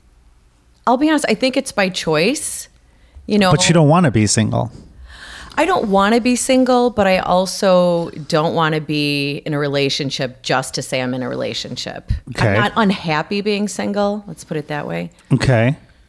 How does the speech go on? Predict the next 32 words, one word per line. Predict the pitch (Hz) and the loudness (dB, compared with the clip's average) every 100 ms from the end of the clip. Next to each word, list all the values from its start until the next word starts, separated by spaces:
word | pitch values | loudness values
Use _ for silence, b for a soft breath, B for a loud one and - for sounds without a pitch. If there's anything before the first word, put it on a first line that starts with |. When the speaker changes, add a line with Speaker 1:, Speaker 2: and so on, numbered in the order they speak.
| _ _ _ B B | _ _ _ B B
Speaker 2:
But | 151 - | 0 4
you | 156 | 4
were | 135 151 143 | 6 6 6
in | 131 | 6
a | |
relationship | 117 120 120 113 107 113 107 | 6 6 4 4 2 0 2
before | 123 - 113 107 | 0 2 2 4
all | 104 | 4
the | 98 | 2
pandemic | 87 107 101 104 110 117 | 2 2 4 2 0 -4
stuff | - 107 - | -4 -4 -2
Speaker 1:
I | |
Speaker 2:
happened. | 160 151 | 0 2
Speaker 1:
was, | 143 123 117 151 | 0 -2 -6 -2
yes. | 120 - 139 | -2 -2 -4
I | |
ended | 131 143 139 | -4 -2 -4
my | 143 | -2
relationship. | 135 135 135 135 143 | -2 -2 -2 -2 -2
Speaker 2:
How | 127 | 2
long | 120 113 | 4 4
was | 110 107 | 4 4
that | 110 107 | 2 2
going | - 101 113 | 0 0 2
for? | |
Speaker 1:
Uh, | 196 190 185 185 180 | 2 2 4 4 2
six | 185 - - - | 0 -4 -8 -2
months. | 185 180 202 - | 0 0 -2 -2
Speaker 2:
Okay. | 147 - 98 | -2 0 -2
Speaker 1:
It's | 127 - | -2 -6
not | 220 - | -8 -6
cray. | 165 147 | -6 -4